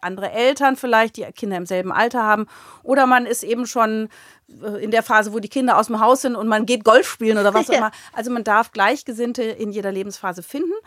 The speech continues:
Speaker 1: Oder man lebt in einer Partnerschaft, wenn die nicht toxisch ist,
Speaker 2: Wollte ich
Speaker 1: dann
Speaker 2: grad sagen, aber eine Partnerschaft kann auch
Speaker 1: ist das natürlich auch ein Langlebigkeitsfaktor, grad für Männer, die leben länger, weil die Frauen
Speaker 2: Ja.
Speaker 1: sind die Lebensversicherung für die Kerle. Denn sie schicken sie zur Vorsorge, sie sind sonst Vorsorgemuffel.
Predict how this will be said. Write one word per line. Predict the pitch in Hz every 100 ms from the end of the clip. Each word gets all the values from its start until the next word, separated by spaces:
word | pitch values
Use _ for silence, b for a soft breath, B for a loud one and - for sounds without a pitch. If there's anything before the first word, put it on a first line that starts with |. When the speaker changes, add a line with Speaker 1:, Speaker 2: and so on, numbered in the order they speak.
| b b b _
Speaker 1:
Oder | 262 330
man | 302 277
lebt | 262 247
in | 220
einer | 202
Partnerschaft, | - 233 277 269 - 254 -
wenn | 220
die | 214
nicht | 202 -
toxisch | 240 - 262 233
ist, | 214 233 - -
Speaker 2:
Wollte | 240
ich | 220
Speaker 1:
dann | 226
Speaker 2:
grad | 233
sagen, | 247 226
aber |
eine | 220 196
Partnerschaft | 214 214 233 254 247
kann | 262 247
auch | 247 247
Speaker 1:
ist | 311 285
das | 285
natürlich | 254 262 254
auch | 262
ein | 269
Langlebigkeitsfaktor, | 233 233 247 233 - 226 - 233 - 214
grad | - 208 -
für | 196
Männer, | 190 226 233
die | 202
leben | 208 220
länger, | 202 208 277 226
weil | 214
die |
Frauen | 214 202 208
Speaker 2:
Ja. | 240
Speaker 1:
sind | 247
die | 254
Lebensversicherung | 262 320 381 - 311 262 247 214
für | - 190
die | 175
Kerle. | 185 170 220 466 b b b
Denn | 220 254 294
sie | 277
schicken | 320 277
sie | 254
zur | 247
Vorsorge, | - 214 208 226 254
sie | 233 220
sind | 190
sonst | 175 -
Vorsorgemuffel. | 202 202 190 175 180 214 277 311 320